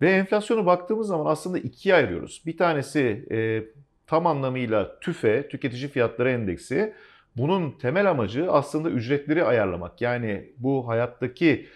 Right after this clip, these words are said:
yaşamış olduğumuz, e, hangi ülkedeysek ya da nerede hayatımızı devam ettiriyorsak oradaki fiyat artışlarına göre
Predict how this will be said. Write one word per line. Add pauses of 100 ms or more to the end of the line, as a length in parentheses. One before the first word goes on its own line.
(200)
yaşamış
olduğumuz,
e, (240)
hangi
ülkedeysek
ya
da
nerede (180)
hayatımızı
devam
ettiriyorsak
oradaki
fiyat
artışlarına
göre